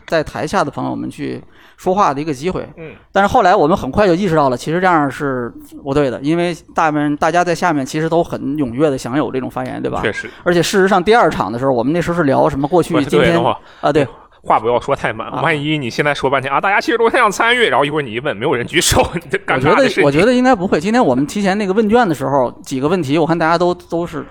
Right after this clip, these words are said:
Speaker 1: 很踊跃的，是
Speaker 2: 我，我先给咱们
Speaker 1: 写“我要聊这个，我要聊这个，我要聊这个”。
Speaker 2: 我先给咱们铺好一个台阶啊，
Speaker 1: 啊。
Speaker 2: 以免尴尬嘛。嗯。
Speaker 1: 好呗，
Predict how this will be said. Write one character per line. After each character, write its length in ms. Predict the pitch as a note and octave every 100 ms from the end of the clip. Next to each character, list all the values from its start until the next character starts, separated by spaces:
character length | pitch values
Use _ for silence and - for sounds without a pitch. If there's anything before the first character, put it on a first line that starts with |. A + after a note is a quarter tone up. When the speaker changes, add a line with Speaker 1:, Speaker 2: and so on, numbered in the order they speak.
| -
Speaker 1:
很 140 | - D3+
踊 160 | E3+
跃 160 | C#3 D#3
的， 200 | C3+ C3+
是 340 | - E3 C#3 C3
Speaker 2:
我， 80 | G#2+
我 100 | B2
先 100 | D#3+
给 100 | F3+
咱 140 | C#3+
们 0 |
Speaker 1:
写 40 | D3
“我 0 |
要 80 | G#3+
聊 140 | G3
这 100 | A#3
个， 80 | G3
我 60 | C#3
要 80 | D#3+
聊 120 | E3+
这 120 | F#3
个， 40 |
我 80 | C3+
要 60 | C3
聊 140 | C#3
这 160 | D#3+ C3+
个”。 100 | -
Speaker 2:
我 40 | C3
先 100 | D#3+
给 40 |
咱 140 | C3+ B2+
们 80 | D3
铺 160 | -
好 140 | F3 A#2
一 40 |
个 80 | B2
台 160 | -
阶 200 | A2+ C3+
啊， 100 | C3+
Speaker 1:
啊。 240 | - B2+ B2+
Speaker 2:
以 80 | C3
免 160 | D#3
尴 140 | A2+ D3+
尬 220 | F#3 D#3
嘛。 100 | A#2+ -
嗯。 100 | B2 A2
Speaker 1:
好 120 | C3+
呗， 200 | C#3 C3